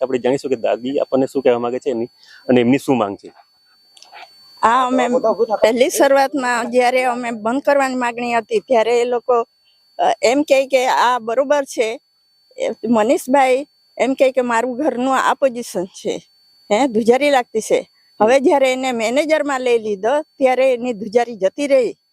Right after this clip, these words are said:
Speaker 2: હે, મકાનની ધુજારી જતી રહી.
Speaker 1: હમ, હમ, હમ.
Speaker 2: હવે એ મેનેજરમાં આવી ગયો એટલે એને પૈસાના ઢગલોબંધી બ-, મા-, એ પૈસા મળવા માંડ્યા એટલે એ એવી મા-, માગણીને સ્વીકાર કરતો નથી. પછી છે ને ઝઘડો થયો એટલે ત્રણ વર્ષ સુધી આ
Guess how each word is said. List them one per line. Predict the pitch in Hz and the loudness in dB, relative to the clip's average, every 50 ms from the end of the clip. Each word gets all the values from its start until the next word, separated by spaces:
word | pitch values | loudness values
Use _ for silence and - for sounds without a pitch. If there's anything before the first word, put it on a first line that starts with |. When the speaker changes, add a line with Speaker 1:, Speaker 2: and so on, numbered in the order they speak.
| - | -14
Speaker 2:
હે, | 196 220 262 262 208 202 214 | -10 -8 -8 -8 -10 -12 -12
મકાનની | 214 202 202 196 - 254 269 277 262 262 | -8 -6 -6 -2 0 0 0 0 0 -2
ધુજારી | 226 214 226 208 240 240 240 220 | -2 -2 0 0 0 0 0 -2
જતી | 196 208 208 - 294 294 | -4 -4 -2 -2 0 2
રહી. | 269 254 262 | 2 2 0
Speaker 1:
હમ, | 359 - _ - 135 | 0 -6 _ -16 -16
હમ, | 135 | -16
હમ. | - 240 247 - - - 190 | -16 -16 -18 -12 -4 -2 -2
Speaker 2:
હવે | 196 220 254 269 277 | 0 2 2 2 2
એ | 277 | 2
મેનેજરમાં | 262 247 220 240 269 277 262 277 269 269 269 254 240 | 0 -4 -4 -4 -2 0 0 0 0 0 -2 -2 -2
આવી | 233 247 311 302 | -2 -2 -4 -4
ગયો | 262 277 269 247 226 226 254 285 _ _ _ _ _ - - | -2 0 2 2 2 2 -2 -6 _ _ _ _ _ -10 -10
એટલે | 214 - 240 247 | -6 -2 -2 -2
એને | 247 247 247 247 | 0 0 -2 -2
પૈસાના | 247 - 220 226 - - 233 247 247 247 262 285 302 - _ _ _ _ _ _ _ - | 0 0 0 0 0 -2 -4 -2 -2 -2 -4 -4 -6 -8 _ _ _ _ _ _ _ -4
ઢગલોબંધી | - 254 - 214 233 247 240 247 247 247 247 254 | -2 0 2 2 2 2 2 2 0 0 0 -4
બ-, | 254 226 233 233 226 | -2 0 -2 -2 -2
મા-, | 226 226 220 202 208 214 202 | -2 -4 -4 -2 -2 -2 -2
એ | 190 214 | -2 -2
પૈસા | 220 _ - 214 220 - - 247 | -2 _ 0 0 0 0 0 -2
મળવા | 247 247 254 277 311 311 | 0 2 2 2 2 2
માંડ્યા | 294 285 254 233 226 214 214 269 _ _ _ - | 0 -2 -4 -4 -6 -6 -8 -8 _ _ _ -2
એટલે | - 226 - 226 254 247 - - | -2 -2 0 0 -2 -2 -2 0
એ | - 233 254 269 285 277 254 - | 2 4 4 4 4 0 -2 -4
એવી | - 220 226 226 240 247 | -2 -2 0 0 0 -2
મા-, | 240 247 254 226 - 202 | -2 -4 -8 -8 -6 -6
માગણીને | 208 214 214 214 208 208 220 262 269 269 269 262 | -6 -2 -2 -2 -2 -2 -2 -2 0 0 0 -2
સ્વીકાર | - - 226 214 - 240 247 | -2 -6 -6 -2 0 -2 0
કરતો | - 233 233 - 269 | 0 -4 -4 -2 -2
નથી. | 277 302 311 320 - 269 247 240 - _ _ _ - _ _ - 202 - - | 0 0 0 -2 -2 -2 -4 -4 -4 _ _ _ -20 _ _ -18 -8 -2 0
પછી | 214 226 - - 277 | 0 0 0 -2 -2
છે | - 339 277 | 0 2 2
ને | 269 269 262 | 2 2 0
ઝઘડો | 247 254 254 247 240 233 247 269 269 254 254 | 0 2 2 2 2 0 0 0 0 0 -2
થયો | 269 _ - 285 285 320 294 | -4 _ -4 0 2 2 2
એટલે | 277 254 - 262 254 | 2 0 -2 -4 -4
ત્રણ | 247 - 220 247 285 | -2 0 0 0 2
વર્ષ | 311 302 285 269 262 285 | 2 2 2 2 0 -2
સુધી | - - 254 233 214 240 233 226 | -4 -6 -12 -8 -4 -2 -2 -2
આ | - - 214 247 277 277 | -2 0 0 0 0 -2